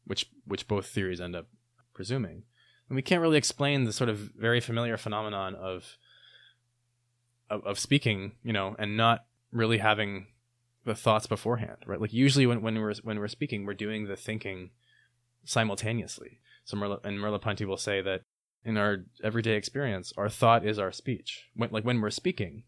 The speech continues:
we don't first think, "Here's my nice sentence. Now I, I will just, you know, tr-, translate it into words, or I will just recite it," this sort of completed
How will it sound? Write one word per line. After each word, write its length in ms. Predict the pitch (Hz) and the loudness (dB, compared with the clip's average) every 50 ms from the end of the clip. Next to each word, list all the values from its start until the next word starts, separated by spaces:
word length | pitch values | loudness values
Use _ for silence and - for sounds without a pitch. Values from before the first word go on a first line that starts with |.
| _ - | _ 0
we 80 | 110 | 2
don't 200 | 120 135 123 - | 2 2 0 -2
first 320 | - - 135 120 - - - | 0 0 2 2 2 0 -2
think, 480 | - - 143 113 92 - - - - _ _ _ _ _ _ _ | 0 2 2 2 0 -2 -8 -16 -18 _ _ _ _ _ _ _
"Here's 340 | - - - 131 139 131 | -8 -2 2 2 2 4
my 160 | 127 123 117 113 | 4 4 4 4
nice 220 | 113 117 113 - | 2 2 0 0
sentence. 600 | - 135 135 123 - 104 98 92 - - - - _ _ _ _ _ _ _ _ | 2 0 0 0 -2 -4 -4 -6 -6 -8 -10 -10 _ _ _ _ _ _ _ _
Now 200 | - 113 113 113 | 4 8 8 10
I, 80 | 117 110 110 110 113 | 10 8 8 6 6
I 40 | 113 | 4
will 120 | 107 110 | 4 2
just, 200 | 104 104 101 - - - _ _ _ - | 0 -2 -4 -6 -10 -16 _ _ _ -4
you 100 | 123 113 | -4 -2
know, 160 | 101 98 - - _ - | -2 -4 -6 -8 _ -8
tr-, 140 | - - - _ _ | -8 -8 -8 _ _
translate 460 | - - 139 127 131 131 120 120 110 | -2 0 2 4 4 6 6 6 6
it 80 | 113 110 | 4 2
into 180 | 110 110 110 | 0 0 0
words, 420 | 104 110 147 135 110 92 90 92 - | 2 4 6 6 4 4 0 -2 -2
or 120 | - 104 | 0 0
I 20 | |
will 80 | 104 101 | 0 0
just 220 | 98 107 - - | -2 -4 -6 -4
recite 360 | 98 95 - - 113 127 135 107 | -2 -2 2 4 4 4 4 2
it," 160 | 87 76 - - - | 0 -4 -10 -12 -10
this 100 | - 85 | -8 -4
sort 160 | - - 104 | -2 -2 -2
of 80 | 98 - | -2 -4
completed 460 | - 104 95 - 123 113 107 92 - | -4 -4 -2 0 0 0 0 -2 -6